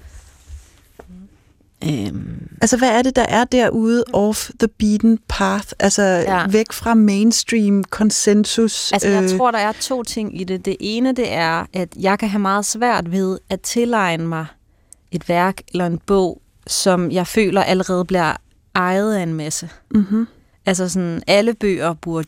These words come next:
Speaker 1: jo ligesom læses, fordi man fandt dem tilfældigt på en eller anden hylde, ikke? Altså sådan, uden at man anede noget om dem. Så det er ligesom det ene, og så tror jeg, at jeg mere og mere får en,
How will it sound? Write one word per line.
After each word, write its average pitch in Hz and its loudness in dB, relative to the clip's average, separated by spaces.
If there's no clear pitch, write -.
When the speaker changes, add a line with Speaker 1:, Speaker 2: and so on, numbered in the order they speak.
Speaker 1:
jo 156 -6
ligesom 160 -6
læses, 160 -4
fordi 180 -6
man 151 -2
fandt - -4
dem 160 -4
tilfældigt - -8
på - -8
en 165 -6
eller 135 -4
anden 139 -2
hylde, 156 -6
ikke? 262 -4
Altså 185 0
sådan, 160 -2
uden 190 2
at 180 2
man 165 0
anede 170 -2
noget 160 -2
om 151 -4
dem. 160 -12
Så - 0
det 220 4
er 247 4
ligesom 240 2
det 214 -2
ene, 233 0
og 220 0
så 247 -2
tror 226 0
jeg, 190 2
at - -6
jeg 202 2
mere 208 2
og 226 2
mere 196 0
får - 0
en, 185 -2